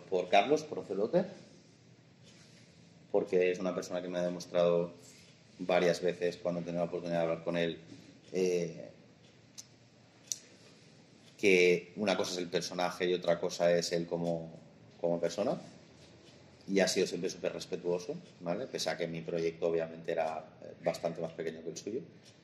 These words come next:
Como jugador tengo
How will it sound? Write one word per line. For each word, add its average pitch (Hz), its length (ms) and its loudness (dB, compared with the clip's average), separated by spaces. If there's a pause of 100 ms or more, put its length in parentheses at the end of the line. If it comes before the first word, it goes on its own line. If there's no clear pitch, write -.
(1900)
Como 107 260 4
jugador 107 500 8
tengo 110 340 4